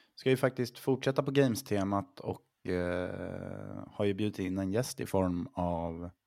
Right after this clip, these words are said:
ja, man kan väl säga en svensk CrossFit Games-legend i form av Alexander Elebro.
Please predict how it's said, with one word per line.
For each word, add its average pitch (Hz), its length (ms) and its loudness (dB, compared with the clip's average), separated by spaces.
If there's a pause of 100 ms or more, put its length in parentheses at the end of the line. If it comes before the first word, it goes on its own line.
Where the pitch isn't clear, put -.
(340)
ja, 98 140 -4
man 104 180 -6
kan 87 120 -6
väl 110 60 -4
säga 113 240 -2
en 95 220 -6
svensk 107 640 -4 (100)
CrossFit - 440 -4
Games-legend 104 960 0
i 87 220 -4
form 92 240 -2
av 87 340 -4
Alexander 92 400 -2
Elebro. 95 460 -2